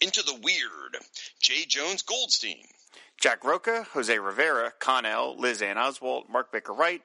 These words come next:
Speaker 2: Matthias McBride, Max Romero, Michael Kramer, Mike Dinas, Nicholas Alhelm, Nicholas Alhelm, sorry, Oddly,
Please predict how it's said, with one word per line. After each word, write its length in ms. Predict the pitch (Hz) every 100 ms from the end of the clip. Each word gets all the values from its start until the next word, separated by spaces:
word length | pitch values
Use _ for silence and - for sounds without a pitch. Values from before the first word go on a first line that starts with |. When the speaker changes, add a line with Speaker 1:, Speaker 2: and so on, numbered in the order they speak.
| -
Speaker 2:
Matthias 400 | - 202 196 -
McBride, 560 | 120 - 110 107 104
Max 340 | 135 190 - 110
Romero, 480 | 127 170 107 101 - - - -
Michael 260 | 156 110
Kramer, 500 | - 160 139 123 120 - - - _ _ -
Mike 400 | 123 135 - -
Dinas, 600 | 113 117 135 220 - - - - -
Nicholas 720 | 107 107 127 - 127 117 - -
Alhelm, 800 | 113 131 - 156 156 202 233 214 131
Nicholas 300 | 113 - -
Alhelm, 500 | 110 113 110 127 170 185
sorry, 340 | - 92 107 - - - -
Oddly, 600 | 110 127 139 170 202